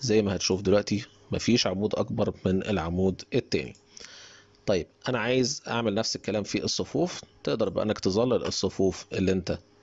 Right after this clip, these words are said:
عايزها. بعد كده بقى إنك تقول له وزع لي المساحة ديت على نفس الصفوف. هتلاقي الجدول بتاعك هو نفس الارتفاع اللي موجود عندك هنا،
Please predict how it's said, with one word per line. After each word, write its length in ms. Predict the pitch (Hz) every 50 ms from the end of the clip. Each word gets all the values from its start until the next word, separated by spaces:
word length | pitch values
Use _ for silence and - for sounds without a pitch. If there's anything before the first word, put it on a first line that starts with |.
| - - - _ _ _ _ _ _ _ _ _ _ _ _ _ - -
عايزها. 460 | - 92 98 113 120 151 170 190 196 - - -
بعد 280 | - 127 151 160 143 117
كده 260 | - - 131 131 127
بقى 140 | 98 - -
إنك 180 | 117 117 113 -
تقول 320 | - 87 92 107 110 107
له 120 | 107 107 - _ - -
وزع 340 | 104 98 92 92 120 123
لي 100 | 120 113
المساحة 440 | 101 92 90 82 - 120 113 - 98
ديت 300 | 85 98 101 104 98 -
على 300 | 82 90 101 101 101 98 - - - _ _ _ - -
نفس 240 | 107 101 101 - -
الصفوف. 500 | - - - - 95 - - - - - - - - - - - - -
هتلاقي 300 | - - - - 175 -
الجدول 300 | - 147 170 165 170 131
بتاعك 360 | 98 - - - 151 151 - - 127
هو 80 | 117
نفس 300 | 104 117 147 151 - -
الارتفاع 800 | 135 113 - - 107 - - 101 - - 135 117 95 78 - - - _ _ - - - - - - - - _ - - - _ _ _ _ - - -
اللي 160 | 107 101 101
موجود 320 | 101 101 95 98 117 104 95
عندك 380 | 95 110 98 - - - -
هنا، 160 | 135 165 185